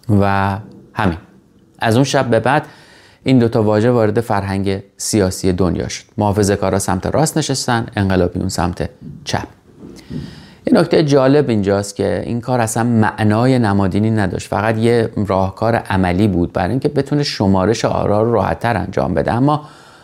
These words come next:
بعدش این نشستن ادامه پیدا کرد. یکی از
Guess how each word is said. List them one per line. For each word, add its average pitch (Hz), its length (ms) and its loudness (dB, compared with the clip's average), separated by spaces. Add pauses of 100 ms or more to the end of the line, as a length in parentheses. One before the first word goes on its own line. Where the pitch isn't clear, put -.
(200)
بعدش 170 600 2
این 160 140 0
نشستن 131 560 -2
ادامه 104 400 2
پیدا 85 280 -2
کرد. - 280 -12 (920)
یکی 160 140 2
از 160 160 2